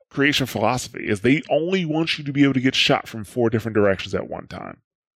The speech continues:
That's the maximum amount of directions they want you to get shot from, and it hampers their map creation.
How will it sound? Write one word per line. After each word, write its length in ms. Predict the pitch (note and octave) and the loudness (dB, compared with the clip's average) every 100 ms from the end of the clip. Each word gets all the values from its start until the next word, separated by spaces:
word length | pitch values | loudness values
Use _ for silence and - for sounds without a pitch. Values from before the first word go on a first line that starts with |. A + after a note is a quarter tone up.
| _ _ - | _ _ -4
That's 460 | G#2+ - - - - | -2 -2 -4 -6 -6
the 80 | A2 | -8
maximum 460 | A#2 G#2+ A2 A#2+ G#2+ | -2 0 0 -4 -2
amount 260 | G2+ G2 | 0 2
of 60 | F#2+ | 2
directions 260 | F#2 F#2 F2+ | 2 0 -6
they 60 | |
want 240 | F2 F2 - | -6 -6 -10
you 60 | |
to 40 | - | -10
get 80 | - | -6
shot 280 | - - | -4 -4
from, 160 | - - | -6 -8
and 120 | F2+ | -4
it 80 | F2+ | -2
hampers 500 | F#2 A2+ G2+ F#2 F2 | 0 0 0 -4 0
their 120 | F#2 | -2
map 300 | F2+ G2+ - | 0 -2 -2
creation. 580 | - F#2+ - - - | -10 -10 -8 -8 -10